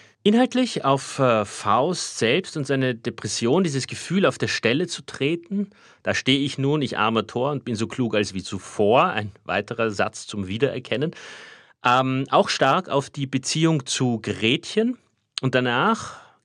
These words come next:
gibt's einen großen, großen Sprung in den fünften Akt von Faust zwei, wenn das ganze Gelehrtenleben mit großem Donnergrollen zu Ende geht. Aber worauf sich Voges eigentlich konzentriert, ist die Bilderflut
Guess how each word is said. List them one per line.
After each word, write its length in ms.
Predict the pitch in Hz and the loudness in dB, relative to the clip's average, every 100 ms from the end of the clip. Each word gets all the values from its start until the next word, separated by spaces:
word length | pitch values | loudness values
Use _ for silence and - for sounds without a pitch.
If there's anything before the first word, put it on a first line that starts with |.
| _ | _
gibt's 380 | 156 147 - - | -4 -4 -6 -2
einen 260 | 123 135 | 0 0
großen, 380 | 131 147 196 185 | 0 2 2 4
großen 300 | 147 139 - | 2 2 0
Sprung 420 | - - 123 180 | -8 0 4 4
in 80 | 147 | 2
den 140 | 127 - | 0 0
fünften 520 | - 202 202 - 151 | 2 2 0 -8 -4
Akt 300 | 131 - - | -4 -4 -6
von 160 | 135 | -6
Faust 500 | - 107 123 - - | 2 2 2 -2 -10
zwei, 560 | - 95 107 120 180 208 - - - - - | -8 0 2 2 4 2 -2 -20 -20 -20 -14
wenn 200 | - 123 | -4 2
das 160 | 127 - | 2 2
ganze 500 | 123 123 - 120 117 | 0 0 2 4 4
Gelehrtenleben 1040 | 104 110 107 113 120 120 104 104 113 117 110 | 2 0 4 4 2 0 2 4 4 4 0
mit 160 | 104 | -2
großem 420 | - 104 107 107 95 | -2 -2 0 -2 0
Donnergrollen 760 | 92 107 92 76 85 104 110 | 0 0 -2 -2 0 2 0
zu 160 | - - | -2 -6
Ende 320 | 92 127 123 | -4 -4 -2
geht. 260 | 110 123 - - - - - _ _ _ | -2 -4 -6 -20 -20 -20 -20 _ _ _
Aber 260 | 120 143 - _ _ _ | 4 4 2 _ _ _
worauf 300 | 139 147 175 | 2 4 2
sich 200 | - 170 | 0 -8
Voges 460 | - - 190 190 - _ | -4 2 4 4 0 _
eigentlich 560 | 131 180 202 185 170 - | -2 0 0 -2 -4 -2
konzentriert, 720 | 160 139 147 131 123 127 110 | -2 -2 -4 -2 0 0 0
ist 240 | - - | -8 -8
die 60 | 101 | -6
Bilderflut 880 | - 92 92 85 - 67 - - | -2 0 0 -2 -8 -12 -12 -16